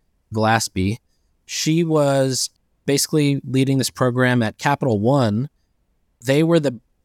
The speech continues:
back end of the branded credit card for companies like a Kate Spade or a Macy's, for example. So those are essentially, you know, it's not Macy's building the bank. They just leverage the technology of Capital One.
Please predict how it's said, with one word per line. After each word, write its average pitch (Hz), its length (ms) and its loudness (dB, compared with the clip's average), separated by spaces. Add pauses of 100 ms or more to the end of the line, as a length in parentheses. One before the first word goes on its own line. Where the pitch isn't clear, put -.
back 143 280 -2
end 175 380 4
of 135 160 -2
the 123 80 0
branded 131 540 -2
credit 131 260 -2
card 156 320 -2
for 127 120 -6
companies 123 500 0
like 104 180 -2
a 101 80 -4
Kate 123 260 -2
Spade 120 380 0
or 107 140 0
a 98 40 -2
Macy's, 107 440 0
for 101 120 -4
example. 95 520 -6 (420)
So 135 100 -4
those 147 240 2
are 147 60 2
essentially, 127 640 -2
you 131 80 0
know, 104 140 0
it's - 120 -6
not 117 140 2
Macy's 117 400 0
building 107 320 0
the 101 80 -4
bank. 117 360 -2
They 117 160 -2
just 107 200 -4
leverage 110 300 0
the 101 100 -2
technology 101 760 0 (120)
of 92 240 -4
Capital 101 400 0
One. 90 240 -2